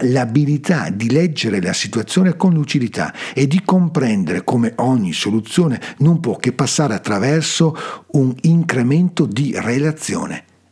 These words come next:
Gli amici, appunto. Verrebbe da chiedersi come mai gli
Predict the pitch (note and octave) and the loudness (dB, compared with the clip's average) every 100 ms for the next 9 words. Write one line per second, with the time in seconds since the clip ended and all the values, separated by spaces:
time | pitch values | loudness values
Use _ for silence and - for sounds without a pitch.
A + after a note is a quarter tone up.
0 | _ - E3 D#3 F#2+ - - - _ - | _ 0 2 2 -2 -6 -10 -12 _ -20
1 | _ _ F#2+ - - A3 - - _ _ | _ _ -6 -4 -8 -8 -10 -16 _ _
2 | _ _ _ _ _ _ _ _ _ _ | _ _ _ _ _ _ _ _ _ _
3 | _ _ _ A2+ A2 A2+ G2 F#2 - - | _ _ _ -2 2 2 0 -4 -6 -18
4 | - - - - - F2+ E2 D#2+ - - | -18 -20 -4 -4 -2 -2 -2 -2 -4 -6
5 | - _ - F#3+ A#2+ F#2 F2+ F2 D#2 - | -10 _ 0 2 2 0 -2 -4 -6 -12
6 | _ - G#2 G#2+ G#2 | _ -4 0 0 -2